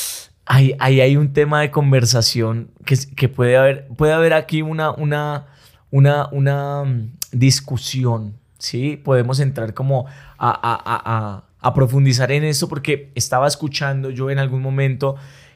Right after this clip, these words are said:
que las almas gemelas no precisamente nacieron para quedarse,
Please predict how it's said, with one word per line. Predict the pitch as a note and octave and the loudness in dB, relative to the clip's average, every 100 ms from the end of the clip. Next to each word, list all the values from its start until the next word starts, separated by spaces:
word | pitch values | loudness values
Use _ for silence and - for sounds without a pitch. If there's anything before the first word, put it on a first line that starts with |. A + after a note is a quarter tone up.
| - | 0
que | D3+ C#3+ - | 2 2 2
las | C3+ B2 | 2 2
almas | C#3+ D3+ D#3+ D#3+ | 2 0 -2 -2
gemelas | C#3+ C3+ C#3 C#3+ | 0 0 0 -2
no | C#3+ D#3 C#3+ | 0 -2 0
precisamente | D#3 C#3 D3+ D#3 D3+ D3 C#3+ D3 _ _ - | -2 -2 -2 -2 -2 -4 -6 -10 _ _ 2
nacieron | C#3 D3 B2 C#3+ C#3 D3 | 4 4 4 2 2 2
para | - C#3+ C3+ | 0 0 0
quedarse, | C#3 B2+ C3+ C#3+ A#2+ - - | 0 2 4 4 0 -6 -12